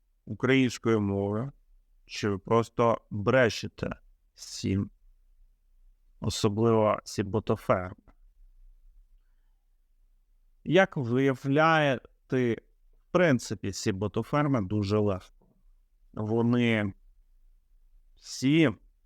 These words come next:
з національним прапором чи прапором Бандери. Я ідеолог українського радикального націоналізму.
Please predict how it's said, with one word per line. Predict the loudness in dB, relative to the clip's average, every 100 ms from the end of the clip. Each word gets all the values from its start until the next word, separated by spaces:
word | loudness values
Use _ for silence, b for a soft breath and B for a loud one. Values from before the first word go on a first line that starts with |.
| _ -20 -20 _ -6
з | 0
національним | 2 2 0 -2 2 2 2 0 -6
прапором | -10 -4 2 2 2 -4 -8 -8 -10 -16 _ _ _ _ _ -6
чи | -6
прапором | 0 4 4 2 0 0 2
Бандери. | 0 0 -2 0 2 2 0 -4 -8 _ _ _ _ _ _ _ _ _ _ _ _ _ _ -20 -20 -20 -20 -20 -20 -20 -20 -20 -20 -20 -20 -20 -20 -20 -20 -20 -20 -10
Я | -4 2 6 6 4 -2 -14 -20 -20 -20 _ _ _
ідеолог | -4 0 2 4 4 4 2 -4 -20 -20
українського | -8 2 2 2 0 -4 -4 -2
радикального | -2 -2 2 2 4
націоналізму. | 0 -2 -2 -4 -4 -6 -8 -10 -14